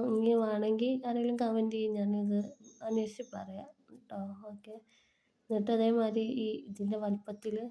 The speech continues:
നമ്മൾ ഈ കുറച്ച് ബാക്കി വെക്കണമല്ലോ. അപ്പോൾ ഞാൻ, ഉം, കുറച്ച്, കുറച്ച് വിട്ടിട്ടാണ് കട്ട് ചെയ്യണത്. ഉം, ഇത് പെട്ടെന്നൊന്നും കട്ട് ചെയ്താൽ അങ്ങോട്ട് കിട്ടൂല, വലിച്ചിങ്ങോട്ട് എടുക്കണം. എന്നിട്ട് ഞാൻ മറ്റേ സൈഡ്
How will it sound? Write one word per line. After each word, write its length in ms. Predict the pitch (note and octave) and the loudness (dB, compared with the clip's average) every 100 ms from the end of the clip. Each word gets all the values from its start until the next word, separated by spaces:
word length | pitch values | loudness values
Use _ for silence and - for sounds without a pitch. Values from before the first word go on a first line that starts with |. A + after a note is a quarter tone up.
| - _ _ _ _ - | -12 _ _ _ _ -4
നമ്മൾ 200 | G#3 G3+ G#3+ | 2 2 2
ഈ 100 | G#3+ A3+ A3+ _ _ _ _ _ | 0 0 -4 _ _ _ _ _
കുറച്ച് 360 | - A3+ A3+ C4+ | 0 0 0 0
ബാക്കി 380 | C4 A3 G#3+ B3 | 4 2 2 2
വെക്കണമല്ലോ. 600 | A3 - G3 F#3+ F#3+ F#3 F3+ - - | 2 2 2 4 2 0 -4 -8 -10
അപ്പോൾ 220 | F#3 G#3 | -4 -2
ഞാൻ, 220 | G#3+ G#3 G#3+ B3+ - _ - | 0 -2 -2 -4 -8 _ -8
ഉം, 240 | G#3 G#3 G3+ G#3 - - | -2 0 0 -2 -10 -6
കുറച്ച്, 300 | G#3+ G#3 A3 - _ - | -6 -4 -6 -6 _ -18
കുറച്ച് 300 | - A#3+ A3+ C4+ | -4 -2 4 4
വിട്ടിട്ടാണ് 500 | C4 C4 B3+ A#3+ A#3 | 4 2 0 0 0
കട്ട് 280 | A3+ G#3 A3+ | 0 -2 0
ചെയ്യണത്. 420 | G#3+ G3 F#3+ F#3+ G3+ _ _ _ _ _ | 2 2 0 -4 -6 _ _ _ _ _
ഉം, 180 | G3+ G3+ G3+ | -2 0 0
ഇത് 200 | G3+ G3+ G#3 B3+ | -4 -2 -2 -2
പെട്ടെന്നൊന്നും 560 | - A3+ A#3 B3+ B3+ B3+ | -4 -4 2 6 8 6
കട്ട് 300 | A#3+ A3+ - | 4 0 2
ചെയ്താൽ 280 | C4 B3+ B3 | 4 4 2
അങ്ങോട്ട് 260 | B3 A#3+ A#3+ | 0 0 -2
കിട്ടൂല, 560 | - G#3 - A3+ A3+ G#3+ G3+ | -4 -4 -4 -2 0 0 -2
വലിച്ചിങ്ങോട്ട് 640 | G#3+ G3+ G3+ - B3 A#3+ A3+ | 0 2 0 -2 -4 -2 -4
എടുക്കണം. 400 | G3+ - G3 G#3 _ - - - _ _ _ _ - - _ - _ _ - | -8 -6 -8 -8 _ -20 -20 -20 _ _ _ _ -20 -20 _ -20 _ _ -2
എന്നിട്ട് 240 | A3+ A3+ A#3 | 0 4 4
ഞാൻ 260 | A3+ A3+ A#3+ | 6 6 4
മറ്റേ 320 | C4+ A#3 A#3 C4 | 6 4 6 6
സൈഡ് 380 | C4 B3 A#3 | 8 6 8